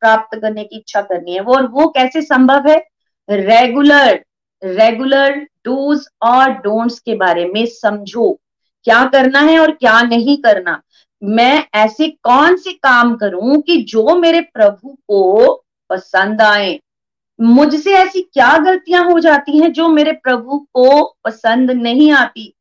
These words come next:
है ना? अपनी चेकिंग किया करो खुद। जब आपका, मान लीजिए, आपका सत्संग छूट रहा है,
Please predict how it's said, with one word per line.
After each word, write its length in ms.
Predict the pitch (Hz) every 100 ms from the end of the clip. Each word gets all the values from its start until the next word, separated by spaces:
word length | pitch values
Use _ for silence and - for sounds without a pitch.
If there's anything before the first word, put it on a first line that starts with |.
| _ _ _ _
है 60 | 285
ना? 60 | 339
अपनी 260 | 311 349
चेकिंग 420 | 359 311 339 370 339
किया 180 | 294 220
करो 260 | 202 180
खुद। 260 | 185 247 - _ _ _
जब 160 | 240 254
आपका, 360 | 247 247 262
मान 240 | 262 220 196
लीजिए, 560 | 220 214 214 196 208 _ _ 202
आपका 240 | 208 285
सत्संग 680 | 285 254 254 - 320 285 -
छूट 280 | 165 151
रहा 100 | -
है, 80 | -